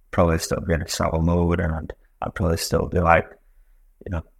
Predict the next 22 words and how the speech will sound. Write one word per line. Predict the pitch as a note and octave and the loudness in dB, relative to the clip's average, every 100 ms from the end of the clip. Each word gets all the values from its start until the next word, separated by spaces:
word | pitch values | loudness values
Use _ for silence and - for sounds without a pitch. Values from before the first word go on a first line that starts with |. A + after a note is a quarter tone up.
| - | -2
a | |
bit | F#2 D2+ | 4 4
of | |
a | D2+ | 4
dick | - F2 - | 0 0 0
with | F2 | -2
people | F#2+ F2+ F2 | -2 0 0
outside | F2 E2+ - G2+ G#2+ | 2 0 4 4 6
of | F2+ E2+ | 2 0
work | E2+ F2 | -2 -2
just | - - | -8 -8
because | G2 G2+ F2 | -6 -2 2
I'm, | F2 F2 F2+ G#2+ - - _ | 2 2 -2 -8 -16 -20 _
I'm | F#2+ F2+ | -4 -2
in | F2+ | 0
a | E2+ - | -2 -2
re-, | F#2 F#2 - | -4 -4 -4
negative | G2 F#2 F#2+ G2+ - F2 | -4 0 0 0 -2 -2
mindset | E2+ E2+ F2+ F2 F#2 F2+ | 0 2 0 0 0 0
that's | F2 E2+ - | -2 -4 -4
not | F#2 F2 F2 - _ _ _ _ - | -2 -2 -2 -8 _ _ _ _ -2
easy | F#2+ F2+ F2+ | -2 0 -4